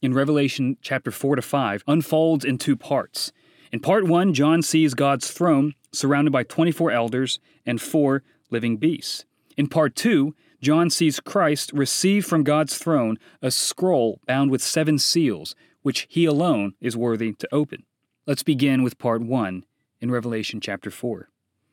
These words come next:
After this I looked, and behold, a door standing open in heaven. And the first voice, which I had heard speaking to me like a trumpet, said, 'Come up here,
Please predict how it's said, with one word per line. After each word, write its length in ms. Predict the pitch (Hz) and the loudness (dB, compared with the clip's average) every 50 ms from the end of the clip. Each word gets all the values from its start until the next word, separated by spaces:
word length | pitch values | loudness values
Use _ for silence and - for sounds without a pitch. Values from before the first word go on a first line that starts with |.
| _ _ _ _ _ _ _ _ _ _ | _ _ _ _ _ _ _ _ _ _
After 280 | - 143 185 - - 185 | -2 0 0 2 2 2
this 200 | 165 190 180 - | 2 2 2 2
I 120 | - 147 | 0 2
looked, 420 | 156 143 143 165 190 - - - - | 2 4 4 2 2 0 -4 -8 -4
and 140 | - 135 147 | -2 0 0
behold, 400 | 151 139 143 175 180 160 143 131 | 2 2 2 2 2 2 2 2
a 100 | - 131 | 0 -2
door 380 | 127 107 147 156 170 180 185 160 | -2 0 2 2 2 2 2 0
standing 420 | - - 165 160 156 156 156 139 | 0 0 2 2 2 2 2 2
open 280 | - 147 151 - 143 135 | 2 0 0 2 2 0
in 100 | 131 123 | 0 0
heaven. 380 | 113 135 143 135 - - - - _ _ _ _ _ _ - | 0 -2 -2 -2 -4 -8 -12 -20 _ _ _ _ _ _ -2
And 80 | 135 | 0
the 60 | 147 131 | 0 0
first 400 | - - - 202 208 196 - - | 0 0 2 2 2 2 0 0
voice, 460 | 139 131 120 123 131 - - - - _ _ _ _ _ | 0 0 2 0 0 -2 -6 -12 -14 _ _ _ _ _
which 200 | - 147 139 - | -2 0 0 2
I 100 | 160 139 | 2 2
had 120 | 135 131 - | 2 0 -2
heard 360 | - - 185 185 151 131 120 | 0 0 2 2 2 2 0
speaking 400 | - - - 165 170 - 165 151 | -2 -2 0 0 0 2 0 -2
to 80 | - 131 | 0 2
me 140 | 135 131 | 2 2
like 160 | 127 123 120 123 | 2 0 0 -2
a 20 | |
trumpet, 460 | - - - 220 214 - 95 - - _ _ _ _ _ _ | -4 -2 0 0 0 0 -4 -8 -10 _ _ _ _ _ _
said, 360 | - - - 143 139 139 135 - _ _ _ _ | -6 -2 0 0 0 0 -4 -8 _ _ _ _
'Come 240 | - - 175 196 - | -4 -2 0 0 2
up 160 | 165 170 - | 0 -2 -2
here, 300 | - 143 110 85 82 - | -2 -2 -2 -4 -6 -10